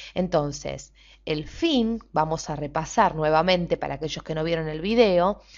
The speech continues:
era lograr una revuelta social, para de esa forma poder obtener ni más ni menos que el poder.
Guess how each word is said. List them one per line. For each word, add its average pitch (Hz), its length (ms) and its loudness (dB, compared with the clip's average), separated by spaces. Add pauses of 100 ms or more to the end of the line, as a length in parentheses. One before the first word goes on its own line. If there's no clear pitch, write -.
(280)
era 311 360 4 (200)
lograr 226 600 6 (120)
una 208 640 0 (2250)
revuelta 233 1080 2 (1000)
social, 151 840 -4 (360)
para 180 240 6
de 214 100 8
esa 294 240 4
forma 254 580 4 (200)
poder 208 320 6
obtener 220 720 4 (180)
ni 185 100 -4
más 208 200 2
ni 226 120 2
menos 185 520 2 (260)
que 220 420 2 (120)
el 185 300 6 (200)
poder. 131 480 0